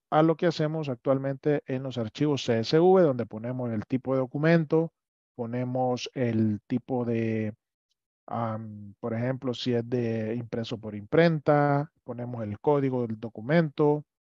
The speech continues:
y ciertos parámetros que ya nos los da Hacienda. En este caso, para los archivos json de la factura electrónica, eso es más estricto todavía. Déjenme, voy a, voy a co-,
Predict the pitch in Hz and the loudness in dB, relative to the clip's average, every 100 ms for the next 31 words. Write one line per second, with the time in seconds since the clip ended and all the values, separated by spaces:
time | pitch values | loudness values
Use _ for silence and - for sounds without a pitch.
0 | _ _ _ _ _ _ _ 139 - 165 | _ _ _ _ _ _ _ -10 2 4
1 | 175 - 196 196 170 - - _ - 170 | 4 2 0 0 -4 -12 -18 _ 2 4
2 | 175 208 208 - 143 131 147 151 131 117 | 4 2 -4 -2 0 2 0 -2 -4 -4
3 | 127 127 139 - - 110 - 214 135 95 | 0 2 4 2 -2 -6 -2 0 0 -6
4 | 117 131 131 165 180 185 196 196 _ _ | -8 -4 -2 4 6 6 2 -4 _ _
5 | _ _ _ 135 135 131 127 113 107 - | _ _ _ 2 4 4 2 -2 -4 2
6 | 170 190 175 156 180 175 147 143 147 123 | 4 6 4 4 6 6 2 -4 -4 -2
7 | 107 101 101 - 147 147 139 - 165 151 | -2 -4 -8 -2 4 6 4 2 2 2
8 | 127 131 139 147 _ _ _ _ _ _ | 0 0 0 -2 _ _ _ _ _ _
9 | _ _ 151 160 156 165 160 135 131 131 | _ _ 4 4 4 0 0 0 0 -2
10 | 127 117 - 139 - 120 104 90 92 117 | -2 -4 -2 -2 -2 -8 -6 -6 -4 -6
11 | - - _ _ _ _ _ _ _ _ | -8 -12 _ _ _ _ _ _ _ _
12 | _ 123 156 175 175 175 180 180 139 143 | _ 4 6 6 4 4 4 2 0 -2
13 | 143 139 135 143 135 | -2 0 0 -2 -4